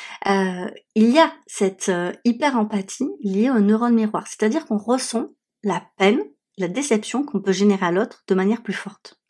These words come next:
Et c'est pas très agréable. On n'a pas envie de faire de la peine aux gens en général, mais encore moins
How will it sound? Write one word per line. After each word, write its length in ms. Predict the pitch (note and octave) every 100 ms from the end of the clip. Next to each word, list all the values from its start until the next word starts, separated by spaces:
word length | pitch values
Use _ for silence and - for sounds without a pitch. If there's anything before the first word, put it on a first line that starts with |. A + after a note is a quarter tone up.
| _
Et 140 | - -
c'est 340 | - - D#4+ E4
pas 180 | E4+
très 300 | E4 - G#3
agréable. 420 | F3+ E3+ F3 F3 G#3+
On 100 | B3
n'a 180 | B3+ G#3+
pas 160 | -
envie 260 | C4+ F#3 G3
de 60 |
faire 180 | G3 -
de 80 | F3+
la 80 | F3
peine 220 | F3+ F3
aux 40 |
gens 180 | F3 C4+
en 40 | A#3+
général, 380 | E3+ F3 C#4 C#4+ - - - G3+
mais 60 |
encore 340 | G3+ G#3+ G#3 _ _ _ _
moins 400 | G#3+ A3 C4